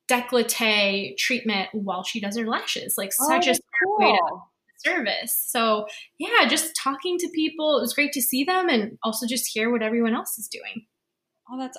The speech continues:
Speaker 2: awesome. Yeah, that sounds like so much fun. I can't wait to go to another show. I think they're just so beneficial in so many ways.
Speaker 1: I know. We need to go together.
Speaker 2: Yes, that would be amazing.
Speaker 1: Would be the best. 'Cause I was alone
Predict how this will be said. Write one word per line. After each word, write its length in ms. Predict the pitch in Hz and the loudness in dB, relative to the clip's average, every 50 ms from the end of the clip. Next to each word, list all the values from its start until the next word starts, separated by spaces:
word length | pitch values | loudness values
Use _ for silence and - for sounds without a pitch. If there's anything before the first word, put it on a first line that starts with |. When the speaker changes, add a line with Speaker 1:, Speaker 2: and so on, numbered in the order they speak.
| - - | -8 -6
Speaker 2:
awesome. 680 | 220 240 247 262 269 262 262 - 240 208 196 180 180 190 | -4 -2 0 0 0 -2 -2 -4 -2 -2 -2 -2 0 2
Yeah, 200 | 196 190 180 175 | 2 4 4 4
that 200 | 175 202 214 - | 2 0 -2 -2
sounds 160 | 285 294 285 | -2 -2 -2
like 120 | 302 294 294 | -2 -4 -4
so 180 | - 214 190 | -4 -4 -4
much 220 | 190 180 180 - - | -2 -4 -4 -4 -4
fun. 200 | 185 170 170 - | -2 -2 -2 -2
I 100 | 170 190 | -4 -4
can't 240 | 185 - 269 185 190 | -4 -4 -4 -4 -4
wait 120 | 185 180 | -4 -6
to 80 | 180 175 | -6 -4
go 120 | 180 175 | -4 -4
to 80 | 170 165 | -2 -2
another 300 | 165 160 160 156 147 165 | -4 -4 -4 -6 -8 -8
show. 300 | - - 175 165 160 151 | -8 -8 -6 -6 -6 -6
I 100 | 156 175 | -6 -8
think 200 | - 202 202 196 | -8 -10 -10 -8
they're 140 | 220 202 185 | -8 -8 -6
just 460 | 180 180 170 160 - - - - _ _ _ _ _ _ _ - | -6 -6 -6 -6 -8 -8 -10 -12 _ _ _ _ _ _ _ -10
so 380 | - - - - 180 170 165 | -8 -6 -4 -4 -4 -4 -4
beneficial 580 | 160 156 147 151 151 - 151 143 - 156 147 156 | -4 -6 -6 -6 -8 -10 -8 -8 -8 -8 -8 -10
in 120 | 147 175 | -10 -10
so 300 | - - - - 175 165 | -12 -10 -8 -6 -4 -4
many 180 | 156 151 147 147 | -4 -6 -8 -8
ways. 480 | 147 139 107 92 175 - - - - _ _ _ _ _ _ _ _ _ _ _ _ - 233 | -10 -10 -8 -8 -10 -10 -10 -12 -14 _ _ _ _ _ _ _ _ _ _ _ _ -2 0
Speaker 1:
I 80 | 226 | 2
know. 220 | 220 196 - - - | 2 2 0 -2 0
We 120 | 226 233 233 | 4 4 6
need 180 | 247 262 254 254 | 6 4 2 -2
to 100 | 247 220 | -4 -4
go 400 | 208 208 190 190 185 190 - - _ - | -2 -2 -2 -2 -4 -6 -10 -14 _ -10
together. 500 | - 214 190 - - - - 208 196 _ _ | -8 -6 -6 -6 -8 -8 -12 -14 -16 _ _
Speaker 2:
Yes, 540 | 175 170 190 202 208 220 220 220 220 190 - | -12 -6 -4 -2 0 0 0 0 0 -2 -2
that 140 | - 190 185 | -2 -2 -2
would 100 | 196 185 | -2 -2
be 100 | 185 180 | -2 -2
amazing. 800 | 170 170 170 165 165 165 165 160 165 156 143 123 180 226 262 269 _ _ _ _ _ _ _ | -2 0 0 0 0 0 -2 -4 -4 -6 -6 -6 -8 -10 -12 -14 _ _ _ _ _ _ _
Speaker 1:
Would 120 | - - - | -20 -20 -16
be 120 | - 202 | -12 -8
the 80 | 220 214 | -8 -4
best. 320 | 208 185 - - - - | -4 -4 -4 -4 -4 -2
'Cause 100 | 302 269 | 2 4
I 100 | 285 330 | 6 6
was 120 | 466 508 | 6 6
alone 340 | 539 440 269 247 226 247 285 | 6 4 6 6 4 4 4